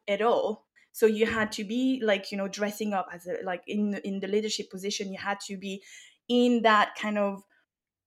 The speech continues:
look and feel of, like, "I am not a ma-, a woman, I'm a ma-, I'm a, I'm a, uh, I'm a woman, and at the same time, I'm acting like a man." So to answer your question is,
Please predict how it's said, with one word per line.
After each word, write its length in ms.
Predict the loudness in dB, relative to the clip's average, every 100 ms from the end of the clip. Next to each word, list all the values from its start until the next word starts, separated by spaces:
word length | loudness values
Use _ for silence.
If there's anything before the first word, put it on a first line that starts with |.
| -2
look 440 | 2 4 2 -4 -10 -4
and 200 | -4 -4
feel 320 | -2 6 8
of, 160 | 8 6
like, 240 | 2 2 0 4
"I 160 | 6
am 240 | 6 6 4
not 200 | 4 4
a 60 |
ma-, 160 | 2 2
a 180 | 2 2
woman, 320 | 4 4 4 4
I'm 220 | 4 4
a 20 | 4
ma-, 240 | 2 2 2
I'm 460 | 4 4 2 -2 -2
a, 40 | 2
I'm 100 | 2
a, 240 | 0 2
uh, 120 | 2 4
I'm 140 | 4
a 40 | 4
woman, 560 | 4 4 4 4 -2 -4 4
and 180 | 6 6
at 120 | 0
the 80 | -2
same 180 | -4
time, 320 | -8 -8 -10 -6
I'm 180 | -6 -2
acting 380 | -4 -6 -10 -8
like 180 | -8 -8
a 60 |
man." 300 | -6 -6 -8
So 340 | -12 -2 0 0 -10 _ _ _ _ -20 -6
to 180 | 0 0
answer 440 | 0 2 4 4 0 -16 -8 6
your 140 | 6
question 680 | 6 -4 -4 -4 -4 -4 -4 2
is, 540 | 4 6 4 0 -8